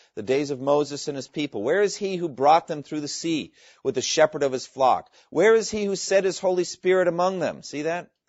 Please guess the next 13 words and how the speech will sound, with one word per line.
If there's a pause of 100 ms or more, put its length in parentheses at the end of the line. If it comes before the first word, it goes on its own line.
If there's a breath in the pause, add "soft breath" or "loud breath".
(120)
That's,
uh,
Isaiah
sixty, (260 soft breath)
sixty-three,
verse
eleven.
"He
set
his
Spirit
among
them,